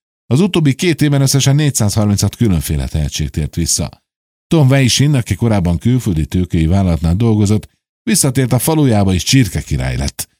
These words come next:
Szövetkezete szüntelenül bővül, több mint négyszáz falusi háztartás követi őt. Xia Peng, a dél-hanoi orvosi főiskolán szerzett diplomát, még nincs harminc éves.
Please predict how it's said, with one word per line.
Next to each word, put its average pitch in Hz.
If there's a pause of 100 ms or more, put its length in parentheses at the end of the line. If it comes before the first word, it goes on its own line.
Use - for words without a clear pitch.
(200)
Szövetkezete 135
szüntelenül 82
bővül, 107 (260)
több 180
mint 131
négyszáz 123
falusi 78
háztartás 73
követi 76
őt. - (100)
Xia 175
Peng, 135
a 107
dél-hanoi 107
orvosi 98
főiskolán 82
szerzett 85
diplomát, 95
még 117
nincs 110
harminc 85
éves. -